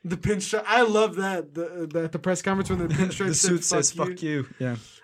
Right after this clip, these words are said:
Speaker 1: But the final fight on the card of U F C two nineteen was Chris Cyborg versus Holly Holm.
Speaker 2: You know what? Just to start this fight, I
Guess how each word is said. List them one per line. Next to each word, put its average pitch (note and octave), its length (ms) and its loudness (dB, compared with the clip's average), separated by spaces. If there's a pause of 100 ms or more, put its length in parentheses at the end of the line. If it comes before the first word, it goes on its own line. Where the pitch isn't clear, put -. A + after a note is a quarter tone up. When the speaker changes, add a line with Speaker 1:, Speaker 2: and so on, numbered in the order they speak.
(160)
Speaker 1:
But F3 300 4
the E3+ 100 0
final A#3 360 2
fight A3 160 2
on F#3+ 100 2
the F3+ 80 0
card F3 220 4
of E3 80 0
U E3+ 80 6
F D#3+ 60 4
C D3+ 120 -6
two E3 140 -2
nineteen D#3 360 -2
was D3 200 -4
Chris B3 400 -2 (180)
Cyborg F#3+ 720 2 (400)
versus D#3+ 400 2
Holly G#3 540 0
Holm. D#3 580 -4 (640)
Speaker 2:
You D3+ 100 2
know G3 100 4
what? A3+ 200 0 (600)
Just E3+ 220 2
to G#3 80 -4
start C#3+ 240 0
this - 140 -6
fight, G2+ 260 -8 (420)
I F3 340 -6